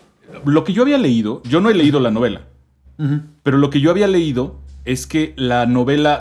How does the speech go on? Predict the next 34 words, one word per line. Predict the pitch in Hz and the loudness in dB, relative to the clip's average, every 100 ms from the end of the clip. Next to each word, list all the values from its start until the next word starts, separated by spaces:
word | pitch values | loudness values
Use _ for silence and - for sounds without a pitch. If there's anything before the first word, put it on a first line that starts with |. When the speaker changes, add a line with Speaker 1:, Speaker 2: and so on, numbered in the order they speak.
| - | -4
Speaker 1:
trata | 143 143 151 | -4 -2 -2
un | 143 | -4
poco | 147 147 | -4 -2
más | 135 135 120 | 0 -2 -2
del, | 120 110 107 107 | -4 -6 -8 -8
de | |
la | 107 104 | -6 -4
mafia | 110 135 147 - 117 | 0 0 0 -2 -4
en | 104 | -4
términos | 104 117 127 123 | -6 -4 -4 -4
generales, | - 139 143 127 107 139 - _ _ _ _ _ _ _ - | -4 -4 -2 -4 -6 -12 -18 _ _ _ _ _ _ _ -8
y | 165 180 185 - - | -4 -2 -4 -8 -4
conforme | 139 123 131 135 | -2 0 -2 -2
se | 135 | -2
va | 139 156 | -2 -2
desarrollando | 156 151 139 147 147 | -2 -4 -2 -2 -2
la | 131 - | -4 -2
película | 123 135 143 135 | -4 -4 -2 -4
del | 127 | -4
Padrino, | 131 135 139 113 139 - _ _ _ _ _ _ _ | -4 -2 -2 -2 -6 -14 _ _ _ _ _ _ _
conforme | 113 98 107 98 | -12 -10 -10 -12
se | 101 | -10
va | 104 120 | -4 -4
adaptando, | 120 120 - 127 117 139 - _ _ _ _ _ _ | -4 -6 -4 -4 -4 -8 -14 _ _ _ _ _ _
le | 135 127 | -4 -4
ponen | 127 151 151 151 | -2 -2 0 -2
un | 147 | -4
poco | 151 151 | -4 -2
más | 139 139 | -2 -2
de | |
atención | 139 120 110 135 135 131 - | -4 -6 -6 -4 -4 -6 -8
a | 113 | -6
la | 113 113 | -4 -6
familia, | 107 123 117 135 131 101 80 | -6 -4 0 2 0 -2 -8